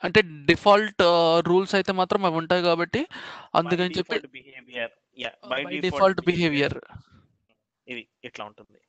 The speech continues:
Speaker 2: So దీన్ని
Speaker 1: ఓకే,
Speaker 2: ఎలా
Speaker 1: ష్యూర్,
Speaker 2: mo-,
Speaker 1: ష్యూర్.
Speaker 2: దీన్ని ఎలా మనం మీకు బిజినెస్ ప్రకా-, మీ బిజినెస్ ఆర్కిటెక్చర్ ప్రకారం మీరు ఎట్లా modify చేసుకోవాలి ఏంటి అనేది తర్వాత చూద్దాం. ఓకేనా? So next అంటే ఏంటంటే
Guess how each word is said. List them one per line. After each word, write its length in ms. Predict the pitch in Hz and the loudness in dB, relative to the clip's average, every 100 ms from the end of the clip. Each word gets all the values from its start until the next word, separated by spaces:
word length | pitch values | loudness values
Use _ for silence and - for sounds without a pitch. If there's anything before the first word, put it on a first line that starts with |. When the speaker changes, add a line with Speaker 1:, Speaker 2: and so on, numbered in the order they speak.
| _ _ _ | _ _ _
Speaker 2:
So 140 | - 147 | -16 -8
దీన్ని 240 | 175 165 | -6 -4
Speaker 1:
ఓకే, 60 | 151 | -2
Speaker 2:
ఎలా 80 | |
Speaker 1:
ష్యూర్, 180 | 170 160 | -4 -8
Speaker 2:
mo-, 40 | - | -20
Speaker 1:
ష్యూర్. 400 | - _ _ 139 | -20 _ _ -20
Speaker 2:
దీన్ని 220 | 156 147 | -10 -8
ఎలా 280 | 143 156 156 | -6 -6 -6
మనం 260 | 147 143 131 123 123 123 | -8 -10 -12 -14 -18 -18
మీకు 260 | 139 139 | -16 -16
బిజినెస్ 380 | 127 131 139 147 139 | -16 -16 -16 -18 -18
ప్రకా-, 220 | 131 131 | -16 -16
మీ 220 | 135 139 | -14 -14
బిజినెస్ 380 | 127 127 139 131 | -16 -18 -18 -14
ఆర్కిటెక్చర్ 560 | 123 - - - 135 - | -14 -14 -18 -18 -20 -18
ప్రకారం 280 | 127 123 120 | -18 -16 -16
మీరు 160 | 117 | -16
ఎట్లా 220 | 110 139 | -14 -14
modify 360 | 127 120 127 131 | -12 -12 -12 -14
చేసుకోవాలి 540 | 120 120 - 120 117 | -16 -18 -14 -14 -12
ఏంటి 240 | 117 123 131 | -16 -14 -14
అనేది 320 | 131 147 269 - _ _ _ | -14 -14 -16 -18 _ _ _
తర్వాత 180 | 110 - | -20 -20
చూద్దాం. 240 | - _ _ _ _ | -20 _ _ _ _
ఓకేనా? 260 | - 180 - _ _ _ | -12 -10 -12 _ _ _
So 160 | - 185 | -12 -10
next 360 | 147 165 - 208 | -8 -8 -6 -10
అంటే 240 | 180 151 | -8 -10
ఏంటంటే 400 | 127 113 110 | -10 -16 -10